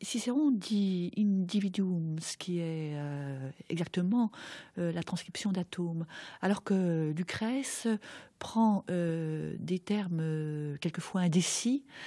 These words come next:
euh, qui vont, euh, ajouter,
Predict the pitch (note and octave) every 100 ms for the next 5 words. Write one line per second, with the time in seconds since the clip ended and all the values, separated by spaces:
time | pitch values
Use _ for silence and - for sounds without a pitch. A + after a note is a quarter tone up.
0 | - - F3 E3 - F#3+ G3+ A3+ G#3+ -
1 | F3 E3+ D#3+ D#3 D3+ D3 C#3+ - E3+ G3+
2 | - - G3 F3